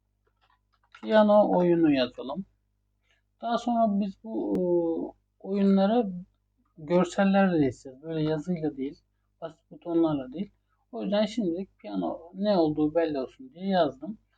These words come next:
Boyutunu da şöyle bir kırk iki yapsam ne olur? Böyle kırk iki yaptım.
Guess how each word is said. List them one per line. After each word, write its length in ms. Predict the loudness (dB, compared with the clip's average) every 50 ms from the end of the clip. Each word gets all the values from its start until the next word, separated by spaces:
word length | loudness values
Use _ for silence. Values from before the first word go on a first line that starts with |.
| _ _ _ _ _ -12
Boyutunu 500 | -6 -2 0 0 0 0 0 -2 0 0
da 80 | 0 -2
şöyle 380 | -2 -2 0 2 0 0 0
bir 180 | -2 -8 -10 -10 _ _
kırk 220 | -16 -16 -16 -16 _
iki 260 | _ _ _ -16 -12
yapsam 420 | -12 -12 -12 -14 -18 -14 -10 -6
ne 60 | -4 -4
olur? 280 | -4 -4 -6 -10 -12 -14 -18 _ _ _ _ _ _ _ _ _ _ _ _ _ _ -10
Böyle 240 | -10 -8 -8 -10
kırk 200 | -10 -12 -20 -20 _ _
iki 220 | _ _ _ -16
yaptım. 320 | -16 -16 -16 -18 _ _